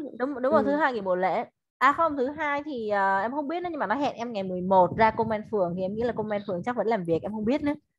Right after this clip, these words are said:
Speaker 1: Nếu,
Speaker 2: Ừ.
Speaker 1: nếu mà, nếu mà nó không làm việc thì để, để ngày mà, để hôm sau em đi thôi, nhưng mà kiểu gì thì em cũng phải xin nghỉ một ngày ấy.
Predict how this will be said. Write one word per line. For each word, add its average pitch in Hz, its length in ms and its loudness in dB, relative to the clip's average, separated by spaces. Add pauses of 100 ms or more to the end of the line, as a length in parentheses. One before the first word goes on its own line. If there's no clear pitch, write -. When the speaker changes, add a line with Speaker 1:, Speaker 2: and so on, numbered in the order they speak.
(880)
Speaker 1:
Nếu, 240 120 8
Speaker 2:
Ừ. 294 60 8
Speaker 1:
nếu 294 100 10
mà, 302 180 8
nếu 247 120 6
mà 277 100 4
nó 269 120 4
không 254 160 0
làm 202 200 2
việc 185 220 2
thì 175 280 0 (120)
để, 170 100 4
để 156 300 -6
ngày 156 140 -6
mà, 170 320 -2
để 156 80 -2
hôm 202 180 -4
sau 220 180 0
em 214 180 -4
đi 214 180 0
thôi, 214 200 0
nhưng 208 100 -8
mà 185 80 -4
kiểu 156 220 -2
gì 170 140 -2
thì 190 80 0
em 185 120 -2
cũng 233 100 -4
phải 175 100 -2
xin 208 180 -2
nghỉ 175 160 -4
một 165 140 -8
ngày 170 220 -4
ấy. 185 100 0